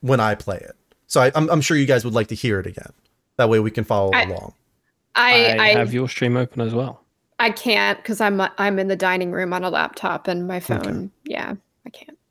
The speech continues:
Speaker 1: Okay, that, that's fine. Hold on a second. I'm gonna, I'm gonna get us over to that one real quick.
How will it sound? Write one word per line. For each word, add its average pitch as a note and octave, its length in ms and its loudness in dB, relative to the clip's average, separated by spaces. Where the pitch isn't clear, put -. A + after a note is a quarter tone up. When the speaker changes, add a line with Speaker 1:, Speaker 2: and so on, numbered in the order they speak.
Speaker 1:
Okay, A#2+ 200 -4
that, D3 160 4
that's D3 160 0
fine. F#2+ 160 -10
Hold A2 180 -2
on G2+ 100 -4
a F2+ 40 -8
second. G#2 260 -8
I'm A#2+ 80 -2
gonna, C3 280 0
I'm C#3+ 80 -4
gonna D3+ 120 -2
get B2+ 240 -2
us B2 160 -2
over A2+ 180 -2
to - 120 -8
that G2 200 -6
one G2 100 -8
real G2+ 120 -8
quick. - 640 -12